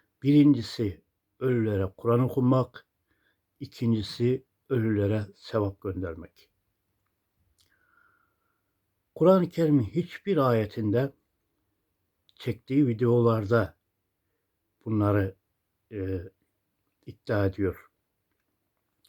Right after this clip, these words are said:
Kur'an-ı Kerim'in hiçbir ayetinde ne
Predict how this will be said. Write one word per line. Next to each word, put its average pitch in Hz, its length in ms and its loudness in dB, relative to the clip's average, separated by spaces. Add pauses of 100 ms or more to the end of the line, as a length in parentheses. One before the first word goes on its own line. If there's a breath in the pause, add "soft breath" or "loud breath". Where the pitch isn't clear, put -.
(420 soft breath)
Kur'an-ı 160 380 4
Kerim'in 160 340 0
hiçbir 170 420 -4
ayetinde 123 840 0 (840)
ne 131 600 0